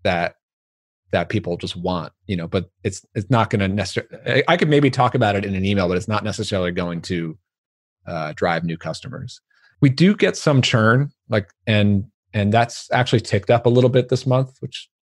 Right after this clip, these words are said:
I don't feel great about. And, you know, we've got, like, a form and, and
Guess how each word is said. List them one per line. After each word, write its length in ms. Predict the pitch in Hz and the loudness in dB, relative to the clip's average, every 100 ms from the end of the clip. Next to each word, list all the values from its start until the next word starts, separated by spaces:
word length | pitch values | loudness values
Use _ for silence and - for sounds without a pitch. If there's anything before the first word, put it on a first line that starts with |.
| _ | _
I 40 | 107 | -4
don't 160 | 117 | 0
feel 140 | 127 110 | 2 4
great 220 | 120 123 | 4 4
about. 300 | 131 143 - _ _ _ _ _ | 4 2 0 _ _ _ _ _
And, 200 | 120 110 | -2 2
you 80 | 202 | 4
know, 80 | 160 | 4
we've 160 | 131 131 | 4 4
got, 140 | 135 | 2
like, 120 | 127 | 0
a 60 | 110 | -2
form 460 | - 113 101 104 | 2 2 4 2
and, 140 | 101 101 | 0 -2
and 220 | 98 92 | -4 -4